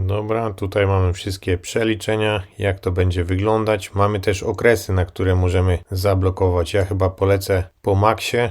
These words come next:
no to bez sensu jakieś osiemdziesiąt dolarów, a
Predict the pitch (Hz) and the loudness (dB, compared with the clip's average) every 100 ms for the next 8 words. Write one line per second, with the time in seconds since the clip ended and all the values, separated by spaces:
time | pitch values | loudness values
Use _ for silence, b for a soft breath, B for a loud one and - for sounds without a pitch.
0 | - - 101 110 113 104 92 107 107 104 | -6 -8 -6 -2 0 0 0 0 0 2
1 | 98 95 92 92 98 95 101 95 98 90 | 0 0 -2 -2 -2 -2 -2 -2 -2 0
2 | 90 101 101 92 - 95 92 | 2 2 2 -2 -6 -4 -4